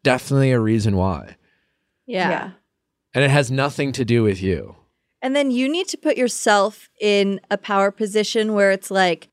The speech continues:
Speaker 2: I always like to have someone question, "Do I even like them?" You know what I
Speaker 1: Yeah.
Speaker 2: mean? Like, do I, like, although they're good looking and have all these features that I really like, like, when I meet
Speaker 3: Yeah.
Speaker 2: them, do, do I even like them?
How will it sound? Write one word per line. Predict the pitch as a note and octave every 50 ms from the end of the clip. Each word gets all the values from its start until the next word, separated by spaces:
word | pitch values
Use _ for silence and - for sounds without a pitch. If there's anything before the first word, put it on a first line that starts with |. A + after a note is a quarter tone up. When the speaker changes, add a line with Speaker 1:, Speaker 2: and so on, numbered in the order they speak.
| _
Speaker 2:
I | G#3 G#3+ A3
always | A#3 B3 C#4 C#4+ B3+ A3+
like | A3 G#3 G#3 G#3
to | - G#3+
have | G#3 G#3+ G3+ F#3+
someone | - A3 G#3 G#3 G3+ G3
question, | - - G3 F#3+ F#3 - - - G3+ G3 F#3+ F#3
"Do | F3 - G#3+ G#3+ -
I | - F#3+ F#3+ G3
even | G3+ G#3 G3 G#3 G3
like | F#3+ F#3 F3 F3 -
them?" | F3+ E3 D#3+ F3 F3 F3 D#3 D3 - E3+ G3 - _
You | - G3+
know | G3+ G#3+
what | A3 A#3
I | A3+
Speaker 1:
Yeah. | A3 - G2 A#2 D3+ -
Speaker 2:
mean? | G#3 G#3+ F#3+
Like, | G3+ F#3 F3+ F3+ - - _ _ _ _ _ _ _ _ _ _ _
do | A3 A3+ A3 -
I, | - G#3+ G#3+ A3 A3 A3 A3+ G#3+ -
like, | - G#3+ G3+ G3
although | - G#3+ G#3 G#3 F#3+ A3 A3 A3 A#3 A#3 A#3 A#3 A#3 A3+ - _ _ _ _ _ _ _
they're | - G#3 G#3 G#3 G3+ G3+ G3+ G3+ G3
good | F3+ - G#3+ G#3 F#3
looking | F#3+ F#3+ G3+ G3+ G3 - A3+ G#3 G3+ G3 G3 G3+
and | G3 G3+ G3+
have | G3+ G3+ G3 F#3+ G3
all | G3+ G3 G3
these | F#3 G3+ G3+ G3+ G3+ G3 F#3+ F3+ - - - - _ _ _ _ -
features | B3+ A3+ - - B3 G#3+ G#3 G#3 G#3+ G#3+ G3+ G3
that | G#3 G#3
I | G3 F#3+
really | G3 G3 G3 G3+ G3 G3
like, | F#3 F3+ F3 F3 F3+ -
like, | G3 F3+ F3 -
when | F3+ F3 F3+ G3+ G3+ G3+
I | G3+ F#3+
meet | F#3+ F#3+ G3 G#3+ B3 C4
Speaker 3:
Yeah. | F3+
Speaker 2:
them, | A3 G3+ F#3+ F#3 F#3+ F3+ - -
do, | G#3 G#3+ G#3 G3+ - - -
do | - G#3 G3+ - -
I | G3+ G3 G3 G#3
even | G3 E3+ G#3 F3+ F#3 F3+ F3+
like | E3+ E3 D#3+ - _ -
them? | D#3 D3+ F#2 D#2 - - -